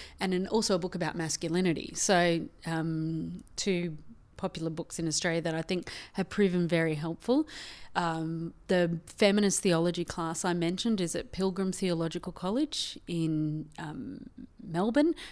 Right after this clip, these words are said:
It's part of the University of Divinity, but they cl-, they also have recently, um, added a number of other femini-, feminist cl-, classes, for,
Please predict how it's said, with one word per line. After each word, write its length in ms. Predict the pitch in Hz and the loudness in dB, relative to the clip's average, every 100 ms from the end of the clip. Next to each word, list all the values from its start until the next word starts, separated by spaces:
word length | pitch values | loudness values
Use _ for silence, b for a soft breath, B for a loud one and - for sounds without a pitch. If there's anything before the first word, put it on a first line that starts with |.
| B | B
It's 160 | 160 | -10
part 240 | - 175 170 | -2 2 2
of 80 | 160 | 2
the 80 | |
University 600 | 160 165 156 151 - 160 | 0 0 -2 -4 -4 -4
of 100 | 147 147 | -4 -6
Divinity, 480 | 160 180 196 196 | -2 2 2 2
but 220 | 180 165 - | 2 0 -2
they 120 | 156 | -6
cl-, 140 | - - | -8 -6
they 460 | 170 156 160 156 - | -4 -2 0 -2 -4
also 280 | 170 180 175 | -4 -2 -2
have 300 | 151 156 147 B B B B | -4 -4 -6 B B B B
recently, 800 | 175 175 - 170 156 151 151 - - - - | -2 0 0 0 0 0 -2 -6 -16 -14 -8
um, 240 | 156 156 - | -6 -6 -2
added 320 | 165 190 214 | 2 4 4
a 60 | |
number 300 | 190 175 175 | 4 4 4
of 120 | 170 - | 0 -2
other 260 | 160 175 202 | -4 0 -2
femini-, 500 | - 196 185 180 175 | -2 -2 0 0 -2
feminist 540 | - 180 175 160 - - | -2 0 0 0 -4 -6
cl-, 100 | 185 | -8
classes, 580 | - 175 185 220 208 | -2 0 0 0 -2
for, 180 | - 190 | -2 -4